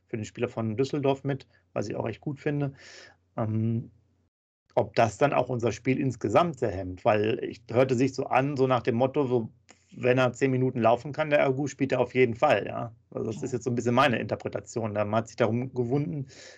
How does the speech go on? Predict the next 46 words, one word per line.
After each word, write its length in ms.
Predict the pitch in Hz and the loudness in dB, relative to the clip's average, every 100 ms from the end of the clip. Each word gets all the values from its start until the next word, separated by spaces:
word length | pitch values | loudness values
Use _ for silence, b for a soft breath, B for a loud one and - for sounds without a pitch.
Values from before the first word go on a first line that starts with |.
| _ | _
und 240 | 110 107 - _ - - | -6 -6 -8 _ -6 2
weiß 180 | 120 | 6
ich 60 | 135 | 6
jetzt 200 | 135 - | 6 4
nicht. 380 | 127 143 123 B B B B B B - | -2 -2 -4 B B B B B B -12
Äh, 340 | - 120 120 127 | 0 2 2 0
ich, 120 | - | -6
ich 80 | 127 | -4
kann 140 | 156 | 2
das 100 | 156 | 2
ja 100 | 147 | 2
verstehen, 520 | 127 120 - 135 151 | 2 0 4 4 4
aber 420 | 147 120 117 117 - _ _ 107 | 4 6 6 4 -2 _ _ -10
mir 180 | 120 117 | -4 2
wäre 140 | 143 | 4
es 80 | 135 | 2
jetzt 160 | 135 | -4
als 240 | - 123 - | -8 -10 -6
Trainer 340 | 135 143 135 | -2 0 0
auch 160 | 131 120 | 0 -2
ein 60 | |
bisschen 440 | 135 135 120 120 120 98 | -6 -6 -6 -6 -8 -2
heikel, 440 | 107 139 139 139 | 2 2 2 0
wenn 120 | 123 123 | 2 2
er 80 | |
jetzt 180 | 123 - | 0 -2
die 60 | 120 | -6
ganze 200 | 127 123 | -4 -2
Woche 140 | 123 | 0
nicht 160 | 123 - | -2 -4
trainiert 400 | 120 113 139 139 | -4 -2 0 0
hat, 160 | 135 | 0
eh 140 | 127 120 | 2 0
angeschlagen 600 | 131 131 - 120 127 131 | 0 -2 0 2 2 2
ist, 240 | 131 - | -4 -4
bei 140 | - 110 | -2 0
so 80 | |
einem 100 | 123 | 0
wichtigen 340 | 113 120 123 117 | -2 -4 -4 -6
Spiel 340 | - - 123 | -6 -4 -2
ihn 160 | 131 117 | 0 0
dann, 400 | 113 120 113 113 | 0 -2 -4 -4
äh, 180 | - 110 | -2 -2
spielen 380 | - 131 143 | 2 4 4
zu 100 | 135 | 2
lassen. 400 | 131 143 - 147 | 2 2 2 -6